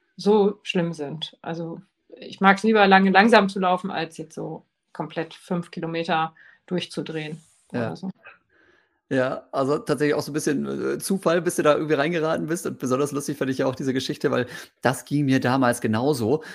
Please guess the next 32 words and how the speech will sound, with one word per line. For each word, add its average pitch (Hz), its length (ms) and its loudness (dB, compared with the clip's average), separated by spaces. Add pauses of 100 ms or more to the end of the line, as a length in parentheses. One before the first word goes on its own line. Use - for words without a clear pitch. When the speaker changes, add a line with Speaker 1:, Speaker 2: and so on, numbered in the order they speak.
(140)
Speaker 2:
Ähm, 131 400 2 (180)
um 113 180 -2
Gottes 104 360 -6
Willen, 95 200 -4
ey, 92 120 -4
Marathon, 120 580 2 (160)
das 127 300 0
muss 127 280 2
nun 117 220 4
wirklich 117 280 0
so 110 140 0
sein, 101 340 0
nicht 123 200 2
sein. 127 300 6 (420)
Ähm, 135 320 6 (640)
ja, 135 140 -2
und 127 100 0
dann 147 140 -2
hat 156 100 -4
man's 123 160 -2
doch 147 160 0
irgendwie, 180 360 -2
aus 135 160 -2
was 147 120 -2
für 151 100 0
Gründen - 240 -4
auch 120 100 -2
immer, 156 160 0
mal 120 100 4
ausprobiert 175 480 0
und - 100 -8
denkt, 170 220 -6